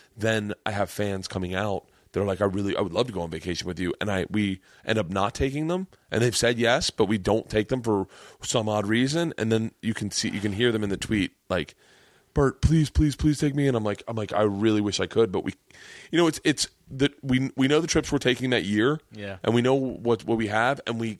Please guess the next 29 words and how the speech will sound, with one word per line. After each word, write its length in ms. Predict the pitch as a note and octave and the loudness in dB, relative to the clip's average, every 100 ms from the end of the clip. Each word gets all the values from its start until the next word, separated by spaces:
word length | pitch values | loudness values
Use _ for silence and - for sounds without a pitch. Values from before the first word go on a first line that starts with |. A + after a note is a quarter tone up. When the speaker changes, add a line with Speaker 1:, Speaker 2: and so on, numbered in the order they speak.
| - | -4
Speaker 1:
and 300 | A2+ G2+ F#2 | -4 -4 -4
basically 360 | C#3+ C#3+ - B2 | -2 -2 -2 0
when 160 | A2+ | 0
we're 200 | A2+ G#2+ - | 0 -2 -2
looking 340 | A2 A2+ A#2+ | -2 -2 -2
for 80 | G#2 | -4
people, 460 | A#2 B2 D3+ D3+ - - | 0 0 2 0 -4 -4
we're 120 | - C3 | 0 0
looking 180 | B2 | 0
for 100 | A#2+ | -2
the 80 | A2 | 2
right 160 | A2 G2+ | 2 2
people 220 | G#2+ G2+ | -2 -4
for 140 | E2 F2 | -4 -4
the 80 | |
right 160 | F2 D#2 | -2 -4
trips. 400 | E2 - - - | -6 -8 -10 -14
Speaker 2:
Right, 140 | F#2+ | -12
right, 60 | F#2 E2+ E2+ | -14 -16 -18
right. 100 | E2+ | -6
Speaker 1:
So, 140 | - C#3 | 0 2
like, 260 | B2 - | 0 -2
my, 300 | C3+ D3 D3 - | -2 0 0 -4
my 380 | C3 C#3 D3+ C#3+ | 0 2 2 0
crash 460 | - C#3+ C#3 B2 - | -2 0 0 0 0
is 180 | - G#2+ - | 0 0 2
often 320 | A2 - G#2 | 0 0 -2
like 180 | F#2 F2 | -2 -2
this. 320 | F2 C#2 | -4 -4